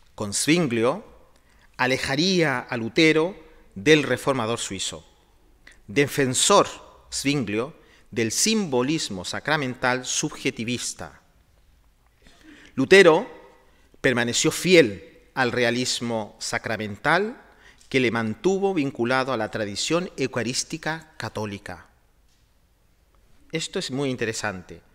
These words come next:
porque también en el documento del conflicto a la comunión se habla de la Eucaristía, sobre los luteranos o la reforma de Lutero.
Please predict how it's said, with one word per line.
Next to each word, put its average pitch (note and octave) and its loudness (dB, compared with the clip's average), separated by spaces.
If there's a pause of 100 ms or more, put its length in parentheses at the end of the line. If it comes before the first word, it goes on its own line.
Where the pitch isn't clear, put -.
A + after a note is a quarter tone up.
(360)
porque - -8
también C#3 2
en F3+ 4
el D#3+ 4
documento D3 0
del A#2+ -2
conflicto A#2+ -6
a A#2+ 0
la A2 0
comunión A2+ -4
se A#2+ -2
habla C3+ 0
de G#2 -2
la G#2+ -2
Eucaristía, F#2 -10 (720)
sobre G#2 -4
los G#2 -6
luteranos G#2 -6
o G2+ -10
la G2+ -6
reforma G2+ -8
de G2 -10
Lutero. F#2+ -18